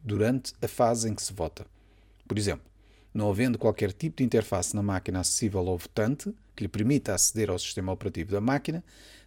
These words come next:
da mesma maneira que nós, enquanto utilizadores de uma máquina multibanco, não conseguimos aceder à interface que permite manipular o sistema bancário, só rebentando com a segurança da máquina e acedendo diretamente. Mas lá está.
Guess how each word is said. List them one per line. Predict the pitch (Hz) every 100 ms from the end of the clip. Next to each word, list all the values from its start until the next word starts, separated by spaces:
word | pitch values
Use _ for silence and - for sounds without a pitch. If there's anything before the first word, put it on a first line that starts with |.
| -
da | 110
mesma | 147 143 151
maneira | 151 147 113
que | -
nós, | 123 113 104
enquanto | 101 113 104
utilizadores | - 110 110 120 98
de | 95
uma | 98
máquina | 107 - 101
multibanco, | 101 104 101 92
não | 92
conseguimos | 95 92 - 120 101
aceder | 95 - 92
à | 90
interface | 92 107 - 104 -
que | -
permite | - 95 95
manipular | 98 95 - 95 92
o |
sistema | - - 95
bancário, | 92 107 117 135 156 - - - -
só | - 160
rebentando | 135 117 131 131 147 113
com | 95
a |
segurança | - 104 101 110
da | 104
máquina | 120 135 - 175
e | 151
acedendo | 101 - 101 107 104
diretamente. | 107 110 131 117 95 - - _ _ -
Mas | 113
lá | 139
está. | 123 - 87